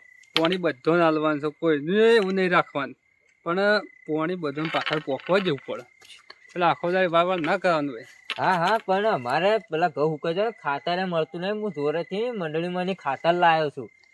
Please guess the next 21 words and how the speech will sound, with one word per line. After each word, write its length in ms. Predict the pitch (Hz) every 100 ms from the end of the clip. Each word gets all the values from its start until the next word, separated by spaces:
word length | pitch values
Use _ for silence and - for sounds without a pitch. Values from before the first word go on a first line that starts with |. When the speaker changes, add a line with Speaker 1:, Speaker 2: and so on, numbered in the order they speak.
| _ -
Speaker 2:
જેમ 160 | 220
કે 200 | 214 247 240 - -
ખાતરવાળા 680 | 208 214 220 247 240 233 233
કહે 200 | 214 233
છે, 100 | 208
"ખાતર 500 | - 240 226 220 226
નહીં, 280 | 202 180 180
ખાતર 480 | - 233 226 240 226
નહીં," 180 | 208
એટલે 160 | 202 208
જોરેથી 480 | 170 180 196 202 208
લાવીને 360 | 190 180 196
નાખ્યું 400 | 180 170 - 196
છે. 160 | 143 143
તમે 280 | 170 170 165
કયો? 260 | 143 151 -
Speaker 1:
એટલે 420 | - 160 160 190 202
મારે 320 | 180 156 185
બીજું 300 | 175 170 185
કોઈ 220 | 185 185
નહીં. 240 | 165 135